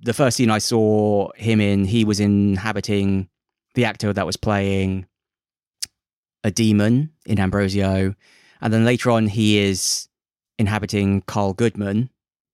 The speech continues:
in Minsky. And then the One, the One shoots him, shoots Carl Goodman,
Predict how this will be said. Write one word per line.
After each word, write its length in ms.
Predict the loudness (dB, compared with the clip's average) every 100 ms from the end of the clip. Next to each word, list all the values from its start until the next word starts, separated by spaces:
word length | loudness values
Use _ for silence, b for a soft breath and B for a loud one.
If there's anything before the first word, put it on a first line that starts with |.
| _ _ _
in 140 | 0 2
Minsky. 580 | 2 -2 -6 -8 -10 -18 _ _ _ _ _ _ _ _ _ _ -4
And 200 | 0 2
then 240 | 4 2
the 120 | 2
One, 680 | 0 2 2 4 4 2 0 _ _ _ _ _ _ _ _ _ _ _
the 100 | -2
One 260 | 2 2 2
shoots 460 | 0 0 0 -2 -8
him, 380 | -8 -4 -6 -6 _ _ _ _ _ _
shoots 280 | -4 -2 -2
Carl 200 | -2 0
Goodman, 480 | -2 -4 -10 -12